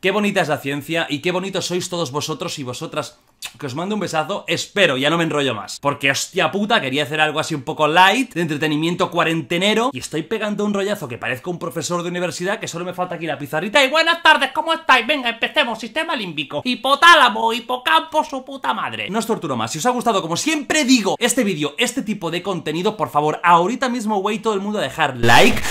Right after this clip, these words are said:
porque si yo veo mucho like, yo haré más vídeos de este tipo, y si veo muchas visitas, también haré más vídeos de este tipo, y si veo buenos comentarios, también haré más vídeos de este tipo, y si al final esto va bien, pues haré más vídeos, porque no soy gilipollas. Acordaros de suscribiros a este canal y también a mi podcast The Wall Project, si no lo estáis,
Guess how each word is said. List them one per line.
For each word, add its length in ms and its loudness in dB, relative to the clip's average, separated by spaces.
porque 240 -4
si 100 -2
yo 60 0
veo 80 2
mucho 260 0
like, 540 8
yo 100 2
haré 80 0
más 160 -2
vídeos 240 -4
de 60 -6
este 160 -10
tipo, 260 -4
y 40 0
si 100 -6
veo 100 -4
muchas 240 -6
visitas, 300 -6
también 220 -4
haré 100 -4
más 140 -4
vídeos 200 -4
de 40 -8
este 140 -14
tipo, 320 -4
y 100 -6
si 80 -4
veo 100 0
buenos 220 -2
comentarios, 400 -4
también 180 -4
haré 140 -4
más 120 -4
vídeos 240 -6
de 60 -8
este 140 -12
tipo, 320 -2
y 80 -10
si 60 -2
al 60 0
final 240 4
esto 220 0
va 100 6
bien, 260 0
pues 160 -4
haré 140 2
más 160 0
vídeos, 260 -2
porque 200 -10
no 60 -6
soy 120 -8
gilipollas. 640 -4
Acordaros 500 6
de 80 2
suscribiros 580 0
a 60 6
este 220 2
canal 260 6
y 80 0
también 400 2
a 100 4
mi 140 2
podcast 500 4
The 60 -2
Wall 520 4
Project, 440 0
si 100 -4
no 120 0
lo 60 2
estáis, 460 -2